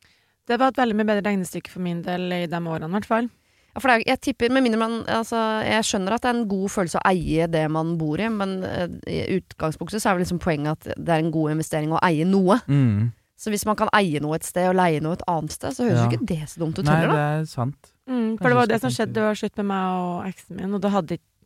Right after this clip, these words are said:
Speaker 1: jeg ville gjerne fortsette å bo i Tjuvholmen-Vika-området, og da hadde ikke jeg råd til å kjøpe der.
Speaker 3: Nei.
Speaker 1: Så kjøpte jeg et annet område,
Speaker 3: Ja.
Speaker 1: bare for å holde meg inn på boligmarkedet.
Speaker 2: Ja.
Speaker 1: Ikke sant?
Speaker 2: Og så leide
Speaker 3: Smart.
Speaker 2: der hvor du
Speaker 1: Mm.
Speaker 2: egentlig vil bo. Det er ikke så dum,
Speaker 3: Nei, den er
Speaker 2: eh,
Speaker 3: ikke dum,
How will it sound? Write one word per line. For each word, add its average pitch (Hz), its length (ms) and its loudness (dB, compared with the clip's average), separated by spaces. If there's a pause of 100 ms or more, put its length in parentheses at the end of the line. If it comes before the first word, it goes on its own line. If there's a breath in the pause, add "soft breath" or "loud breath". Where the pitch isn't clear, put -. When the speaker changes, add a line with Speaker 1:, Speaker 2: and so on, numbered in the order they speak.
(140)
Speaker 1:
jeg 208 80 -2
ville 190 160 2
gjerne 185 220 0
fortsette 175 340 -6
å 156 40 -10
bo 165 240 -2 (140)
i 185 80 -8
Tjuvholmen-Vika-området, 160 1040 -2
og 190 80 2
da 190 60 4
hadde 180 160 0
ikke 170 100 -2
jeg 180 100 0
råd 175 200 -2
til - 100 -6
å - 80 -10
kjøpe - 240 -6 (160)
der. 202 240 2 (160)
Speaker 3:
Nei. 127 240 4
Speaker 1:
Så 110 80 -4
kjøpte 202 300 -2
jeg 170 60 -6
et - 120 -20
annet 185 320 2
område, 175 360 -4 (120)
Speaker 3:
Ja. 117 160 -4
Speaker 1:
bare 202 180 4
for 196 140 -2
å 185 60 0
holde 185 180 0
meg 170 140 -4
inn 175 80 -6
på 185 120 -12
boligmarkedet. 170 560 -4 (240)
Speaker 2:
Ja. 269 120 4 (180)
Speaker 1:
Ikke 208 160 0
sant? 202 300 -8 (840 soft breath)
Speaker 2:
Og - 100 -12
så 262 100 0
leide 220 240 4
Speaker 3:
Smart. 185 100 4
Speaker 2:
der 165 120 4
hvor 165 100 -2
du 180 60 -4
Speaker 1:
Mm. 339 80 -4
Speaker 2:
egentlig 247 340 0
vil 175 80 -2
bo. 165 80 -6
Det 170 140 0
er 226 100 2
ikke 233 160 -4
så 392 180 -4
dum, 208 280 0
Speaker 3:
Nei, 165 100 6
den 180 80 4
er - 140 4
Speaker 2:
eh, 196 100 2
Speaker 3:
ikke 190 60 2
dum, 226 100 4